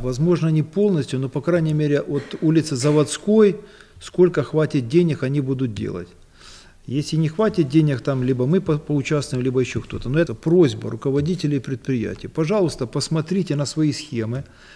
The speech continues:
посмотрите ваши сети по улице Хмельницкого, по улице Гагарина, от улицы Заводской, там, где Гагарина идёт.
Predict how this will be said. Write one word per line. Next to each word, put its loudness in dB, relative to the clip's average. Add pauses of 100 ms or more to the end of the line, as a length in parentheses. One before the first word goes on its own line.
(300)
посмотрите 2
ваши 2
сети -2 (500)
по 0
улице 2
Хмельницкого, 0
по -4
улице 0
Гагарина, 0
от -6
улицы -2
Заводской, -2
там, -4
где -4 (280)
Гагарина -4
идёт. -8